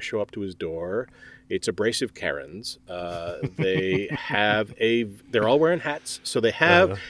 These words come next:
Speaker 1: and I'm not saying this because they're women. I'm saying this because they have hats and they're women. There is
Speaker 2: Mm-hmm.
Speaker 1: a very pick a little, talk a little, cheep, cheep, cheep vibe to them.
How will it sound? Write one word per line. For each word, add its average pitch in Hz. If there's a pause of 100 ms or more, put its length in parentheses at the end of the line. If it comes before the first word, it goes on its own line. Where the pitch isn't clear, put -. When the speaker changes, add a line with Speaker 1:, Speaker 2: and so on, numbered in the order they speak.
(200)
Speaker 1:
and 143
I'm 165
not 226
saying 175
this 170
because 143
they're 120
women. 110
I'm 110
saying 151
this 147
because -
they 113
have 104
hats -
and 95
they're 80
women. 85 (220)
There 98
is 98
Speaker 2:
Mm-hmm. 95
Speaker 1:
a -
very 123
pick -
a 147
little, 135
talk 113
a 120
little, 98
cheep, -
cheep, 107
cheep - (640)
vibe 82
to -
them. 64